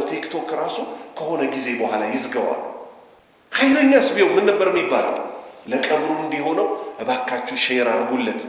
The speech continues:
እንቃራ እስቲ እሱ ውስጥ ገብተን የተናገራቸው»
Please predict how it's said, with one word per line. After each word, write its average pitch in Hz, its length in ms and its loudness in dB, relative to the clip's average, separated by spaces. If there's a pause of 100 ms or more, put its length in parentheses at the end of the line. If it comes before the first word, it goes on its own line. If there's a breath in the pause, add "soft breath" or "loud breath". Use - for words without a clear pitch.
(360 loud breath)
እንቃራ 139 600 0
እስቲ 135 280 0
እሱ 135 220 -6
ውስጥ - 300 -4
ገብተን 143 380 2 (320 loud breath)
የተናገራቸው» 143 840 0